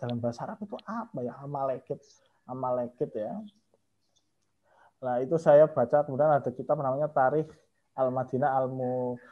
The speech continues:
Al-Munawwaroh, eh, Dirosah Syamilah itu ya. Jadi ternyata Amalekit itu kalau dalam bahasa Arab Al-Amalik. Al-Amalik.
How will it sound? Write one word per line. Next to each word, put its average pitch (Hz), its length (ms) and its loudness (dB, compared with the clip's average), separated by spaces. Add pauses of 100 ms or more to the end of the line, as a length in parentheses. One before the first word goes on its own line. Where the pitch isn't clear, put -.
(280)
Al-Munawwaroh, 127 880 2 (880)
eh, 123 880 0 (880)
Dirosah 127 480 0
Syamilah 139 640 2
itu 110 220 -4
ya. 113 140 -8 (680)
Jadi 151 160 -2
ternyata 170 560 2
Amalekit 147 800 -4
itu 151 220 -6
kalau 175 260 2
dalam 127 160 0
bahasa 123 240 0
Arab 165 180 -2
Al-Amalik. 151 1120 0 (680)
Al-Amalik. 127 800 -4